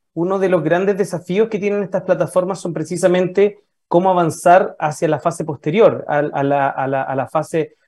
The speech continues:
no tan solo de linkear, sino después de, de estructurar los, los acuerdos.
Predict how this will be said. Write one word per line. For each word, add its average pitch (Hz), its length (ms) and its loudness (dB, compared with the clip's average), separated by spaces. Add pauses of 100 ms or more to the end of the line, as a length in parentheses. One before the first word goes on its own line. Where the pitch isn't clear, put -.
no 165 100 -2
tan 180 160 4
solo 202 280 6
de 175 100 4
linkear, 156 580 6 (240)
sino 156 320 -2
después 165 460 2
de, 160 200 2
de 151 120 -4
estructurar 147 880 2 (340)
los, 135 300 0
los 127 180 -2
acuerdos. 127 640 2